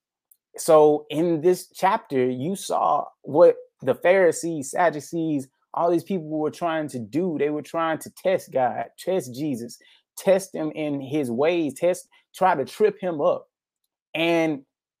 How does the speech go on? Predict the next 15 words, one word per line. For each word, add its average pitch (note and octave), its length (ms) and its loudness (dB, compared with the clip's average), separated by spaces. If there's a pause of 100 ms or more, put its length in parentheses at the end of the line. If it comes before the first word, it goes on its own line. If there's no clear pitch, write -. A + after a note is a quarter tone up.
(180)
and E3+ 140 0
you F#3+ 120 -2
see, G#3+ 560 -4 (160)
every G3 340 4
time G3 320 -2
they F3 120 0
tried G#3 420 0
him, C#3+ 320 -4 (500)
they D#3+ 200 6
got C#3 180 6
tried. A#2+ 440 2 (180)
They D3 160 6
lost. D3 500 0 (300)
They C#3 120 -2
lost. C#3 460 -2